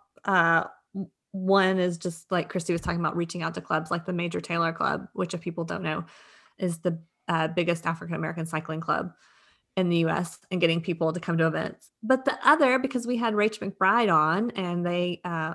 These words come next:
are a non-binary athlete and, uh, they told us their story and Lifetime has started a non-binary category, um, for all of their events.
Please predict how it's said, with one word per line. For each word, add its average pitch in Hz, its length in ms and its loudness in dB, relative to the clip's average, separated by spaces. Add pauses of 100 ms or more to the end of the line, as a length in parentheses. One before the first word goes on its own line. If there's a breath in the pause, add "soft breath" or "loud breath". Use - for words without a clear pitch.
(160)
are 175 300 -2
a 175 80 0
non-binary 165 720 0
athlete 185 640 2 (600 soft breath)
and, 175 640 0 (320)
uh, 175 300 2 (640)
they 185 100 4
told 185 200 0
us 170 100 -2
their 196 160 2
story 175 600 2
and 175 540 -2 (240)
Lifetime 202 400 2
has 208 200 -2
started 208 340 2
a 202 40 2
non-binary 196 760 2 (220)
category, 165 640 -2 (480)
um, 170 420 -4 (300)
for - 120 -2
all 175 140 0
of 160 120 -2
their 156 160 -2
events. - 500 -12